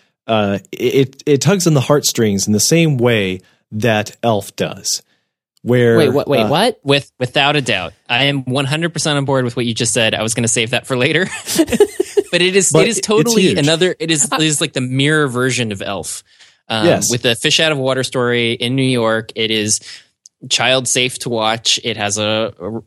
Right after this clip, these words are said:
Speaker 3: wonderful happy ending, and every, every, everything just fits together. And it, and it's about the, the grumpy people who don't get it and don't believe anymore, and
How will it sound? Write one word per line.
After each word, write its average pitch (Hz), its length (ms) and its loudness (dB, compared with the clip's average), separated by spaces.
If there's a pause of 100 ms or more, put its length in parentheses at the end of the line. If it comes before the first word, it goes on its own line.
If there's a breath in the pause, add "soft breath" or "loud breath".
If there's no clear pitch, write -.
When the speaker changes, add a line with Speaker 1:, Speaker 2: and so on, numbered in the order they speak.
(100)
Speaker 3:
wonderful 127 640 -2
happy 123 380 -2
ending, 113 340 -2
and 107 100 -4
every, 131 240 -2
every, 220 380 -2
everything 208 400 -2
just - 240 -2
fits - 340 -2
together. 117 460 -2
And 98 100 -4
it, 104 160 -6
and 113 120 -4
it's 113 160 -4
about 104 320 -4
the, 87 280 -6
the 104 60 -6
grumpy 139 320 0
people 139 280 0
who 120 100 0
don't 107 260 -4
get 120 180 0
it 113 200 -2
and 104 80 -8
don't 110 280 -4
believe 113 520 0
anymore, 107 680 0
and 85 240 -12